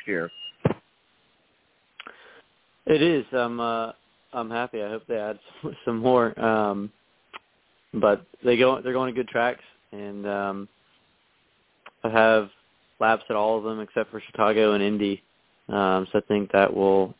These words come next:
Speaker 2: that will help us out going to places I've been to before, unlike, you know, this year having to kinda learn the track at Portland, you know, while we were there, although we kinda got lucky that everybody else had to learn it as well. So,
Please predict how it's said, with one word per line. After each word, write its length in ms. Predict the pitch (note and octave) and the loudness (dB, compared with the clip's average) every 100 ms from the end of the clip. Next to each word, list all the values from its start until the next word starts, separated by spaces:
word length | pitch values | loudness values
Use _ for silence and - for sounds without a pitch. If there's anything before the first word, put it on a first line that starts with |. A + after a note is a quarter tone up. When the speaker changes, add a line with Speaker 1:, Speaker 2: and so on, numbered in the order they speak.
| _ - | _ 0
Speaker 2:
that 100 | G#2+ | 4
will 140 | G#2 | 4
help 200 | G2+ G2 G2+ | 4 0 0
us 120 | - | 0
out 300 | F#2+ F#2+ - _ - _ _ _ - | 4 4 2 _ -20 _ _ _ 0
going 280 | G#2+ G#2 G2+ - | 2 2 0 -2
to 280 | G#2 G2+ | 0 0
places 300 | - A2 A2 | 2 2 4
I've 180 | A2 A#2 | 2 4
been 140 | A#2+ A2+ | 2 0
to 120 | A#2+ | -4
before, 480 | A2 A2+ A2+ A2 - - A2 | -2 0 2 0 -4 -16 -12
unlike, 360 | G#2 G2+ G2+ - _ _ | -8 -6 -6 -8 _ _
you 80 | A2 | -10
know, 80 | G2+ | -6
this 160 | G#2 G#2 | -4 -6
year 260 | G#2+ G#2 G2+ | -4 -2 0
having 280 | G#2 G2+ G2+ | -2 -4 -4
to 260 | G2 F#2+ - _ _ _ _ _ | -2 -2 -8 _ _ _ _ _
kinda 140 | A2+ G#2 | 2 4
learn 400 | G#2 G#2 G#2 G2+ | 2 2 0 0
the 220 | G2+ G2+ - _ _ _ - | 0 0 -6 _ _ _ 2
track 280 | G2+ G2 | 2 4
at 120 | G#2 - | -2 -2
Portland, 560 | G#2+ G#2 G2+ G2+ G2 - - - - - - - | 0 2 0 -2 -4 -10 -20 -20 -20 -20 -16 -10
you 180 | G#2+ | -6
know, 100 | G2 | -4
while 320 | G2 G2+ G2+ G2+ | 2 4 6 4
we 140 | G2 | 2
were 220 | F#2+ F#2 - - _ _ | 0 -2 -8 -20 _ _
there, 400 | A#2+ A2 G#2 G#2+ - - | 2 4 2 -2 -12 -10
although 380 | A2 G#2 G2+ G#2 | -6 -4 -4 -4
we 60 | |
kinda 300 | G#2 G#2+ G#2 | -6 -8 -8
got 140 | G2 - | -8 -10
lucky 220 | G#2 G#2 | -10 -6
that 120 | G2 | -4
everybody 460 | G2+ G#2 G2 G2 G2 | -4 -4 -4 -4 -2
else 160 | G2 - | -4 -4
had 140 | G2+ | -4
to 80 | G2 | -2
learn 220 | G2 G#2 | -2 -2
it 100 | G#2 | -2
as 120 | G2 G#2 | -2 2
well. 300 | G2+ F#2+ G2 | 4 4 0
So, 200 | G#2+ G2 | 0 -2